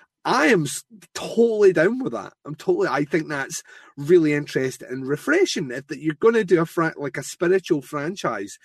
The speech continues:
it's like that way we used to get spiritual trilogies. Like we, we mentioned Fulci earlier on. You think of something like the Gates of Hell trilogy, which, you know, Fulci never <laughs> really put that on. It just so happened to make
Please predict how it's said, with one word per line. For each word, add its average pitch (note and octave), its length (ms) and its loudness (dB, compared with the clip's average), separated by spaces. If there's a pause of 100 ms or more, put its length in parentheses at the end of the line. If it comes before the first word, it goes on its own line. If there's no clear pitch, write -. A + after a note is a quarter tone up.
(200)
it's - 80 -20
like A#3 140 4
that G#3 180 2
way G#3 140 -4
we F#3+ 180 -2
used F3 240 -4
to F3+ 60 -4
get D3 200 -6
spiritual D#3 540 -4
trilogies. E3+ 640 -4
Like C3 140 -4
we, C#3 180 -6
we C3+ 140 -8
mentioned C3+ 380 -8
Fulci D#3+ 400 0
earlier E3+ 300 6
on. F3+ 120 4 (240)
You C3+ 80 -12
think D#3 140 0
of D3+ 60 -12
something C#3 240 -6
like A#2 100 -10
the G#2+ 80 -20
Gates A#2+ 360 -10
of A#2 80 -16
Hell C#3 300 -4
trilogy, F#3 520 4 (440)
which, - 500 0
you G#3+ 180 0
know, D#3 300 4 (720)
Fulci G#3 340 2
never D3 160 0
<laughs> - 120 -10
really C#3+ 140 -8
put - 180 -4
that C#3+ 120 -6
on. D3 200 -2
It C#3+ 80 -6
just C#3 200 -14
so D3+ 120 -4
happened C3+ 340 -10
to C3 60 -8
make B2 240 -8